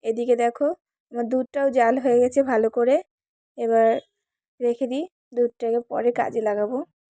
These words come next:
তো তোমাদেরকে দেখাই, দেখো গাজরটা কীরকম নরম হয়ে গেছে। এদিকে দেখো, গাজরটা বেশ নরম হয়ে গেছে।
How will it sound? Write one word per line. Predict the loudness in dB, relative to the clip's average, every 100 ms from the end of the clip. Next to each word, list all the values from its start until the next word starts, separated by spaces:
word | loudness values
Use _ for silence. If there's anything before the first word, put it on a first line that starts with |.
| _ _ _ _ _ _ _ _ _ _ _ _ _
তো | 0
তোমাদেরকে | 0 2 2 2
দেখাই, | 4 2 2 0
দেখো | 0 0 -2
গাজরটা | 0 0 0 -6 -4
কীরকম | -2 0 -2
নরম | 0 0 -2
হয়ে | -4 -4 -2
গেছে। | -2 -2 -8 -8 _ _ _ _ _ _ _ _ _ _ _ _ _ _ _ _ _ _ _ _ _ _ _ _ -4
এদিকে | 0 2
দেখো, | 2 -2 -4 -10 -10 _ _ _ _ -4
গাজরটা | 0 0 0 2
বেশ | 2 2
নরম | 0 0 0
হয়ে | -2 0
গেছে। | 0 -2 -2